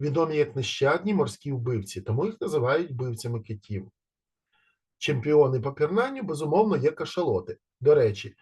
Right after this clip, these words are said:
дві треть, е, тридцять відсотків тулуба у кашалоту займає величезна голова.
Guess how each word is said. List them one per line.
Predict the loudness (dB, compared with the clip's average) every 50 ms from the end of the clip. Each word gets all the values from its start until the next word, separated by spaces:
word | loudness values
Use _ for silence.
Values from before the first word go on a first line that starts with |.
| _ _ _ -14
дві | -10 -8 -6 -4 -4 -4 -6
треть, | -6 0 4 6 6 6 4 0 -6 _ -6
е, | 0 2 2 2 2
тридцять | 0 -2 -4 -4 -4 -4 -8 -8 -6
відсотків | -6 -4 -2 0 -2 -2 -2 -4 -6 -4 -4 -6 -10 _ _
тулуба | -8 -6 -4 -2 0 2 2 0 0 -4 _ _ -14
у | -8 -4
кашалоту | -4 -4 -2 0 2 2 2 2 0 -8 -10 -10
займає | -8 -4 -2 -2 0 0 2 2 2 2 0
величезна | 0 -2 -2 -2 -2 -4 -4 0 0 0 0 0 -2 -4 -4 -4
голова. | -4 -2 0 0 0 0 -2 -6 -10 -14